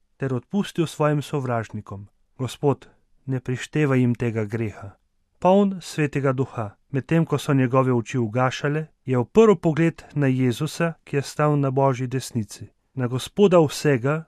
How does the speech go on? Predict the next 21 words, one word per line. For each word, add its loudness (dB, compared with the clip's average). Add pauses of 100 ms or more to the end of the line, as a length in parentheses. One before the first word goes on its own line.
in 0
njega, -2 (140)
ki -6
vse -2
priteguje 2
k -8
sebi. -6 (340)
Na 2
dan 4
svetega -2
Štefana 2
smo -4
tudi 0
mi 4
poklicani, 0 (140)
da -2
upremo 0
pogled -2
na 2
Božjega 0
sina, -2